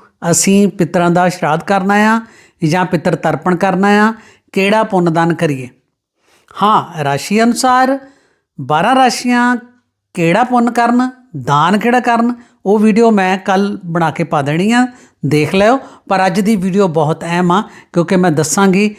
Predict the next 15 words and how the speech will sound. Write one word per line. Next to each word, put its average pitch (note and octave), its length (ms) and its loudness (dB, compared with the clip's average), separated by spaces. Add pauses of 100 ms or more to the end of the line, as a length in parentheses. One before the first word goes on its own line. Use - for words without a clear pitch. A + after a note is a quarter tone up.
(180)
ਕਿ F3+ 140 -2
ਕੀ F#3+ 380 0
ਕਰਨਾ E3 480 0
ਹੈ E3+ 220 0
ਪਿੱਤਰਾਂ E3 380 -2
ਨਮਿਤ E3+ 340 0
ਚੌਦਾਂ D#3 280 -2
ਜਨਵਰੀ D#3 440 -2 (300)
ਦੋ D#3+ 120 2
ਹਜ਼ਾਰ D3+ 260 0
ਛੱਬੀ C#3 320 -6
ਨੂੰ। C#3+ 100 -10 (840)
ਅੱਜ F3 120 2
ਮੈਂ G#3 140 4
ਕੋਈ G#3 300 2